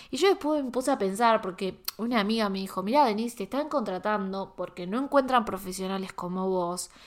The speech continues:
necesitan patronistas digitales, son difíciles de encontrar los patronistas digitales,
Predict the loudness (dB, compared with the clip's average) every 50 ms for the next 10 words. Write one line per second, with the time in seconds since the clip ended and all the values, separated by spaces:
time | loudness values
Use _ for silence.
0 | -20 -20 -20 -12 -10 -8 -8 -6 -8 -8 -8 -6 2 6 6 6 6 6 2 2
1 | 2 0 -2 -2 -2 -2 0 0 0 0 -2 -4 -8 -4 -2 -2 0 0 0 0
2 | -2 -2 -4 -4 -2 0 4 4 4 4 4 -2 -2 -4 -10 -2 0 0 0 2
3 | 2 2 2 4 2 2 0 2 0 0 2 2 0 -2 -2 -4 -8 -8 -6 -6
4 | -8 -8 -6 -8 -8 -6 -4 -6 -4 -2 -2 -2 0 -2 -2 -4 -6 -8